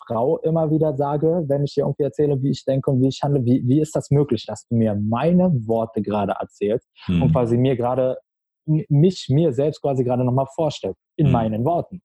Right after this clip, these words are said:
Speaker 2: Mhm.
Speaker 1: Und das ist also, das, das ist wirklich, äh, da-, das ist, das ist magisch. Und, ähm, er ist halt quasi, das hat er letztens auch nochmal zu mir gesagt, wenn er, wenn er mich ansieht und so die Gespräche mit mir auch nochmal analysiert, ist es so,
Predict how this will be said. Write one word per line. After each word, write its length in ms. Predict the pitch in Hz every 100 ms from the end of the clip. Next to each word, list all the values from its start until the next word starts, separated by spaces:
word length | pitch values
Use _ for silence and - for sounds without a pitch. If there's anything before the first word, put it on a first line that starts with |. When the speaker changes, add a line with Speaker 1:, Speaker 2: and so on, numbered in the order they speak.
| _ _ -
Speaker 2:
Mhm. 140 | 90
Speaker 1:
Und 240 | 127 131 139
das 180 | 127
ist 60 | -
also, 220 | 143 147
das, 260 | 139 139 -
das 200 | 139 -
ist 80 | -
wirklich, 400 | 147 151 - - _ _ _ _ _ _ _ _ _ _ -
äh, 420 | - - - - -
da-, 180 | 147 139
das 220 | - 151
ist, 120 | 143 151
das 160 | 143
ist 100 | -
magisch. 500 | 131 117 113 98 -
Und, 200 | 123 117 - _ _ -
ähm, 260 | 127 131 -
er 140 | 139
ist 120 | 143
halt 100 | 160
quasi, 280 | - 139 131
das 200 | 127 117
hat 120 | 139
er 100 | 139 127
letztens 260 | 135 -
auch 100 | 127
nochmal 200 | 127 127
zu 100 | -
mir 100 | 127
gesagt, 380 | 117 117 123 120 _ _ _ _ _ _ _ _ _ _ 131
wenn 200 | 120 127
er, 160 | 123
wenn 80 | 123
er 80 | 123
mich 200 | 139 -
ansieht 440 | 131 147 120 110
und 260 | 107 107 101
so 200 | - 110
die 180 | 120 120
Gespräche 500 | 117 - 131 147 139
mit 100 | 120
mir 160 | 117 117
auch 60 |
nochmal 240 | 120 120 110
analysiert, 420 | 117 113 113 131
ist 160 | 117 -
es 120 | -
so, 280 | 127 120